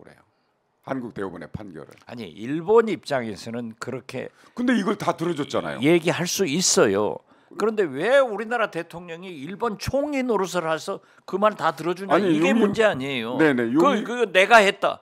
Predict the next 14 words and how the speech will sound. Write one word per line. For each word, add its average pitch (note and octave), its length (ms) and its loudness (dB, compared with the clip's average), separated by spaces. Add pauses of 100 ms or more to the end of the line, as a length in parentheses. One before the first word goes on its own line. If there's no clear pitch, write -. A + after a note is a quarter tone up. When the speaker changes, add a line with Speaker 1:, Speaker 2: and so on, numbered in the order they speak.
(200)
Speaker 2:
대통령 A3+ 480 -2
내가 F3+ 200 0
했다 D3+ 360 -2
하니까는 D3+ 260 2
Speaker 1:
아니, - 60 2
그러니까 B2+ 320 4
Speaker 2:
아무도 A#3 320 4
말을 F3 240 2
못 C#3+ 240 -6
하고. A2+ 180 -2
Speaker 1:
요미우리 E3 1160 0 (200)
이 A#2+ 460 -2
인터뷰를 D#3+ 440 2
보면 B2 560 -2